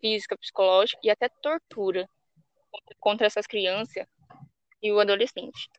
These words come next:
de até dezenove anos. Como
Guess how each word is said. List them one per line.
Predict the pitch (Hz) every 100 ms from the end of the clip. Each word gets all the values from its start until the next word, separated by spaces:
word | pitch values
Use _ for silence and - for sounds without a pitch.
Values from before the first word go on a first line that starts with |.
| _ - _
de | 196
até | 190 - 196
dezenove | 190 - 196 190 185 226
anos. | 196 - - - _ _ _ _ _ 571 554 _ _ _ - _ - _ _ _ - - - _ _
Como | 214 208 202 202 190